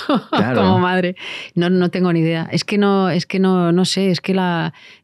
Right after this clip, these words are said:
Speaker 1: tener hijos es una cosa dificilísima, es, es una batalla diaria, es un aprendizaje continuo. Eh, cuando ayer pensabas que habías hecho una cosa espectacular y dices, "Qué bien hoy", al
Speaker 2: Mm.
Speaker 1: día siguiente te das cuenta que no ha funcionado. Entonces, eh,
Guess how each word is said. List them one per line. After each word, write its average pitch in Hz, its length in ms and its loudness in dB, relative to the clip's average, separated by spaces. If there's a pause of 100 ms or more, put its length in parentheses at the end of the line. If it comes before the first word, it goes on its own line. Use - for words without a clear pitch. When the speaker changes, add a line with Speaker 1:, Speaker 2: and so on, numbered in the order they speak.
Speaker 1:
tener 175 240 0
hijos 196 220 0
es 196 80 4
una 196 120 2
cosa 202 180 -2
dificilísima, 202 1000 0
es, - 180 -2
es 180 240 0
una 185 380 2
batalla 175 380 0
diaria, 175 440 0
es 180 140 -2
un 185 80 2
aprendizaje 175 500 0
continuo. 185 640 2 (340)
Eh, 160 320 -2
cuando 165 240 0
ayer 180 220 0
pensabas 196 340 0
que - 100 -8
habías 190 160 0
hecho 180 160 -4
una 180 120 2
cosa 175 140 0
espectacular 170 800 -4
y 175 60 0
dices, 165 540 -4 (520)
"Qué 170 160 -2
bien 160 240 2
hoy", 208 260 2 (320)
al 110 160 2
Speaker 2:
Mm. 104 40 2
Speaker 1:
día 104 180 0
siguiente 190 320 0
te 190 80 0
das 180 120 0
cuenta 185 260 0
que 180 100 0
no 170 60 0
ha - 20 0
funcionado. 180 600 0
Entonces, 165 460 -2
eh, 160 540 -2